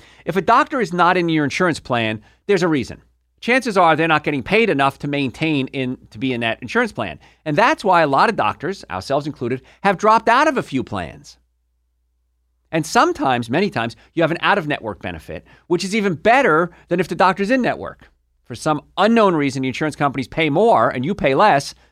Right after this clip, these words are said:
out of network in some po-, p-, places. Uh, car accidents. I've never seen a car accident where the car was damaged where the occupants weren't.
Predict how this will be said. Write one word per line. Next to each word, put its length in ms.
out 160
of 80
network 420
in 140
some 180
po-, 300
p-, 80
places. 400
Uh, 120
car 280
accidents. 440
I've 160
never 240
seen 200
a 20
car 240
accident 400
where 80
the 80
car 240
was 140
damaged 500
where 140
the 120
occupants 460
weren't. 460